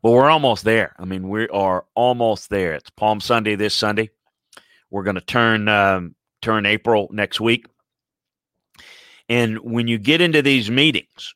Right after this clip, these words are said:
what goes on in these meetings, and, uh,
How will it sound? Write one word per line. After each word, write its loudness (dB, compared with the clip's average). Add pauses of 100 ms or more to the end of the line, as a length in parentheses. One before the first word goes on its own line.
what -6
goes 0
on 2
in -2
these -6
meetings, -6 (640)
and, -12
uh, -12